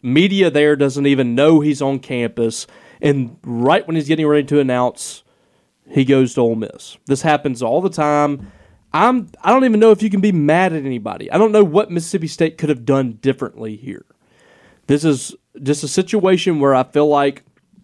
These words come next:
Ole Miss is desperate f-, for some kind of positive publicity. And listen, Mississippi State was desperate for positive pu-,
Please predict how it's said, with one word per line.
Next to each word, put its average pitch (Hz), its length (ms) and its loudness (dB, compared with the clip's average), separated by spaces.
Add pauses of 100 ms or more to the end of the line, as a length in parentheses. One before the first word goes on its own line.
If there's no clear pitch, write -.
(580)
Ole 160 200 4
Miss 160 320 2
is 120 120 -4
desperate 160 680 -2
f-, - 140 -20 (300)
for 139 280 2
some 151 260 -4
kind 151 360 -4
of 127 400 0 (720)
positive 165 520 -2
publicity. 143 720 -2
And 170 100 2
listen, 147 340 2
Mississippi 170 300 0
State 214 240 2
was 151 140 -4
desperate 156 420 -2
for 151 100 0
positive 139 460 -2
pu-, 135 260 -2